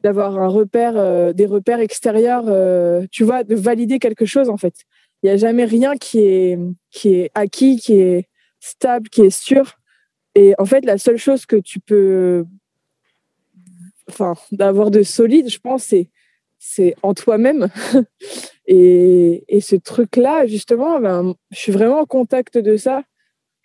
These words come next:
dans le moment de création et dans le moment où je suis avec les gens, comme tu disais, où, où là, il y a plus de questions, quoi. C'est, c'est un peu comme, tu sais, quand les,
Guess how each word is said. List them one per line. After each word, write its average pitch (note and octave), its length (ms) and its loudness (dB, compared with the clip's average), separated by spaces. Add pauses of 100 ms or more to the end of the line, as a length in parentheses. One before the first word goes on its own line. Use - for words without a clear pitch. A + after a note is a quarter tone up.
(140)
dans G#3+ 180 -2
le B3+ 60 -6
moment C4 240 -2
de B3 60 -6
création C4+ 720 -2
et A#3 100 2
dans B3 160 0
le C4+ 140 -2
moment B3 420 -2
où A#3 60 -4
je - 80 -16
suis B3 100 -2
avec G3+ 260 0
les A3+ 80 2
gens, A#3 140 -2
comme F#3 200 -2
tu F#3 120 -8
disais, A3+ 380 0
où, F#3+ 320 0 (540)
où G#3 80 2
là, D4+ 180 2
il C#4+ 60 -4
y G3+ 40 2
a F3 80 -4
plus D4+ 140 0
de - 60 -12
questions, B3+ 420 -2
quoi. F3 180 -2 (320)
C'est, F3 800 0 (1600)
c'est G3+ 60 0
un G#3 140 2
peu C#4 200 2
comme, C#4 280 0 (240)
tu A3+ 140 -4
sais, D#4 160 4
quand G#3+ 340 0
les, G#3 260 2